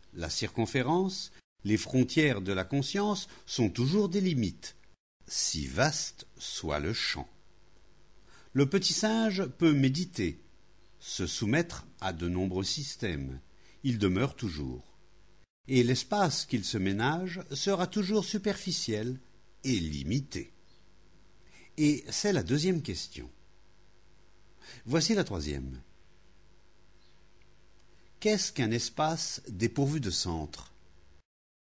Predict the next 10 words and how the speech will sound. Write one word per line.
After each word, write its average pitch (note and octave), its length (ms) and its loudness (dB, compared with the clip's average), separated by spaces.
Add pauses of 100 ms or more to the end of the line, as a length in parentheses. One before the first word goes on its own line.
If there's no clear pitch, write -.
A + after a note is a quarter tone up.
(480)
Et, A2 340 -2 (240)
euh, G#2 160 -6
c'est E3 240 0
ce - 140 -4
que G2+ 100 -6
nous E2+ 240 -2
allons F2+ 180 0
découvrir. C2+ 680 -8 (2500)
Un D3+ 160 -4
auditeur. E2+ 460 -6